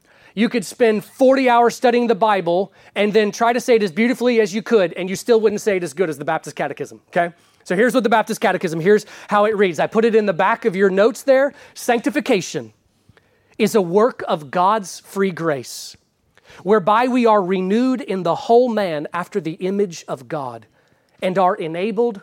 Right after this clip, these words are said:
more and more to die unto sin and live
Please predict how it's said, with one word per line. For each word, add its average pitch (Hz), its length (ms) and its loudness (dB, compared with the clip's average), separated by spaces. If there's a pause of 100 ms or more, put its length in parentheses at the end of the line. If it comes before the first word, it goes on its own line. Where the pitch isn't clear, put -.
more 170 300 0
and 277 140 -2
more 120 340 -6 (520)
to 165 80 -6
die 185 360 2
unto 233 240 -4
sin 123 540 -14 (420)
and 135 200 -10
live 180 520 -2